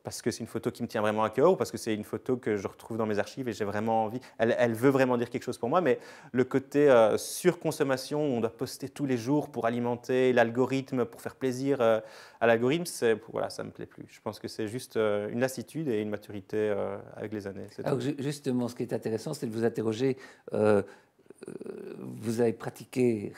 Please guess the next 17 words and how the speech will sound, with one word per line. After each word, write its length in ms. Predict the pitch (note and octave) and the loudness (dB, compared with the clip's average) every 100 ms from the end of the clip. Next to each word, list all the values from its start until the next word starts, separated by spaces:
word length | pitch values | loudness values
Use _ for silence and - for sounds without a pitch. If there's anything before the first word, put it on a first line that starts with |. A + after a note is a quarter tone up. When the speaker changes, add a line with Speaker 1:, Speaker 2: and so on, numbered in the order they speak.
| - | -8
Speaker 2:
régulièrement, 540 | G#2+ G#2+ G#2 G#2 C#3+ | -8 -4 -2 0 0
vous 160 | C3 G#2+ | -2 -4
venez 180 | A2 | -4
de 40 | G#2 | -2
le 100 | A#2+ | -2
dire, 80 | B2+ | 0
les 80 | A#2 | 0
réseaux 200 | A2 G#2+ | -2 -4
sociaux, 320 | - - - - - | -8 -8 -10 -12 -14
cinq 260 | - D3+ | -4 -4
cent 180 | C#3+ D3 | -4 -4
mille 220 | C#3 C#3 | -2 -2
followers 420 | C3 C#3 B2 C3+ C#3 | -4 -2 0 0 -2
sur, 240 | - A#2 | -6 -12
sur 200 | - A2 | -8 -6
Instagram. 500 | A2 - A2 C#3+ E3+ | -6 -6 -4 -4 -2
Donc, 200 | B2 G#2+ | -4 -4